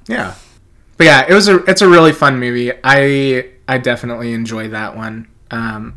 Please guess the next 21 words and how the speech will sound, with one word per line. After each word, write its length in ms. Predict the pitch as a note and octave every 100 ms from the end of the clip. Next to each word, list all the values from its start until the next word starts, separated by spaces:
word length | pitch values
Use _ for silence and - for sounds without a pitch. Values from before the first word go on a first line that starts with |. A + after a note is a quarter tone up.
| -
I 80 | D3+
just 140 | -
thought 200 | D#3+ C3
Love 200 | B2+ A#2+
Hard 480 | B2 A#2+ A#2 A#2 A#2+ _ _ _ _ _ _ _
was 220 | - B2+ B2
a, 260 | B2 B2 - -
was 220 | D#3 D3
just 180 | D3+ -
more 180 | D#3+ D3
entertaining 540 | C3+ A#2+ - G#2+ G#2+
for 160 | G#2+ A2
me 180 | G#2 F#2+
personally. 640 | - - - C2+ C2+ C3+ _ _ _ _ _
But, 320 | C3 A2+ A2 _ _ _ _ _ _ _ _ _ -
you 120 | A#2+
know, 80 | A2
they're, 260 | A#2+ B2+ C3+
they're 220 | C#3 B2+
both 240 | A2+ G#2+
great. 240 | - -